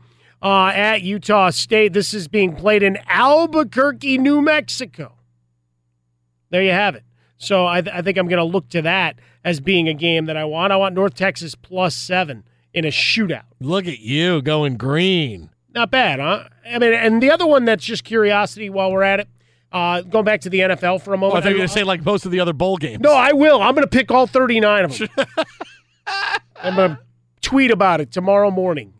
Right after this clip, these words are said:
Speaker 1: uh, in a stupor.
Speaker 2: You better pick Syracuse.
Speaker 1: I might.
Speaker 2: You
Speaker 1: I'm not gonna
Speaker 2: better.
Speaker 1: pick 'em
Speaker 2: Will
Speaker 1: all out.
Speaker 2: Greer's
Speaker 1: I'm
Speaker 2: not
Speaker 1: not
Speaker 2: playing. How are
Speaker 1: buddy,
Speaker 2: you
Speaker 1: I'm
Speaker 2: not
Speaker 1: not
Speaker 2: gonna
Speaker 1: gonna,
Speaker 2: pick
Speaker 1: but I'm not
Speaker 2: Syracuse?
Speaker 1: g-, he's got a, they've got a month to prepare the
Speaker 2: Doesn't
Speaker 1: next
Speaker 2: mean,
Speaker 1: game.
Speaker 2: yes, <laughs> the next guy could be a lunatic.
Speaker 1: <laughs> He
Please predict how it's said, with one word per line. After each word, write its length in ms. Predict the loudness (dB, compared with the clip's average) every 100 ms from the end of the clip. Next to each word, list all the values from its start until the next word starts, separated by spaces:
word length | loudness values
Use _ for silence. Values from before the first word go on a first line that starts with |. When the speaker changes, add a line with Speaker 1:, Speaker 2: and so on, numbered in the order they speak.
| _
Speaker 1:
uh, 260 | -6 -4 -4
in 140 | -6
a 40 | -10
stupor. 440 | -12 -10 -12 -8
Speaker 2:
You 80 | -6
better 220 | -2 -2
pick 200 | -2 -4
Syracuse. 580 | -4 -6 -6 -8 -14 -16 _ _ _ -8
Speaker 1:
I 60 | -2
might. 280 | 0 0 -4 _ _ _
Speaker 2:
You 100 | -4
Speaker 1:
I'm 40 | 0
not 80 | 2
gonna 80 | 2
Speaker 2:
better. 100 | 0
Speaker 1:
pick 140 | 2
'em 80 | 4
Speaker 2:
Will 80 | 4
Speaker 1:
all 100 | 4
out. 80 | 2
Speaker 2:
Greer's 240 | 0 0
Speaker 1:
I'm 60 | 2
Speaker 2:
not 160 | 2
Speaker 1:
not 80 | 0
Speaker 2:
playing. 400 | -2 -2 -2 -2
How 100 | 0
are 60 | 2
Speaker 1:
buddy, 100 | 2
Speaker 2:
you 60 | 2
Speaker 1:
I'm 80 |
Speaker 2:
not 60 | 4
Speaker 1:
not 180 | 2 2
Speaker 2:
gonna 140 | 0
Speaker 1:
gonna, 100 | -2
Speaker 2:
pick 180 | -4 0
Speaker 1:
but 160 | 2 4
I'm 180 | 2 2
not 180 | 0
Speaker 2:
Syracuse? 20 | -4 -8
Speaker 1:
g-, 80 | -4
he's 160 | -2
got 160 | 0 0 0
a, 20 |
they've 240 | 2 0
got 160 | 2 0
a 40 |
month 240 | 2 2 0
to 80 | -8
prepare 340 | -4 0 2
the 140 | 2
Speaker 2:
Doesn't 180 | 2 2
Speaker 1:
next 120 | 0 -4
Speaker 2:
mean, 80 |
Speaker 1:
game. 140 | -6 -6
Speaker 2:
yes, 340 | -6 -6 -8 -14
<laughs> 320 | -10 -10 -8 -10 -8 -16 -16 -8
the 80 | -2
next 240 | -2 -2
guy 120 | -4
could 180 | -4 -6
be 100 | -4
a 60 | -4
lunatic. 580 | -2 -2 -2 -4 -10 -6
Speaker 1:
<laughs> 0 |
He 360 | -2 -2 -4